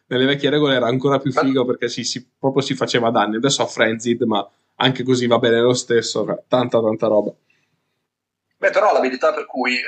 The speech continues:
Speaker 2: lei usa Frenzied, si fa, si fa danno e guarisce
Speaker 1: Tutti
Speaker 2: tutti
Speaker 1: gli altri.
Speaker 2: <laughs> entro tre pollici. E guarisce tutti entro tre pollici. Questa,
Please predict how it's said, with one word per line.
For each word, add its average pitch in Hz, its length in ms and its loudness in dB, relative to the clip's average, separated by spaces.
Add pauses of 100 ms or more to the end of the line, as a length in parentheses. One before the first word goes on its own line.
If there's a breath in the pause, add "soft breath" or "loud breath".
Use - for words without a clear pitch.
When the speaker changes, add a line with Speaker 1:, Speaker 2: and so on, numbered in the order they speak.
Speaker 2:
lei 151 480 0
usa - 220 -6
Frenzied, 135 880 0
si - 260 -6
fa, 107 600 2
si - 140 -12
fa 139 140 -6
danno 127 600 -2
e 113 120 -12
guarisce 120 800 -2 (320)
Speaker 1:
Tutti 269 320 -2
Speaker 2:
tutti 120 180 0
Speaker 1:
gli 104 60 2
altri. - 240 -2
Speaker 2:
<laughs> - 20 2
entro 185 220 0
tre 175 180 -2
pollici. 165 460 -2
E - 520 -8
guarisce - 360 -2
tutti 320 280 -4
entro - 220 -2
tre 113 160 0
pollici. 127 460 0
Questa, - 240 -8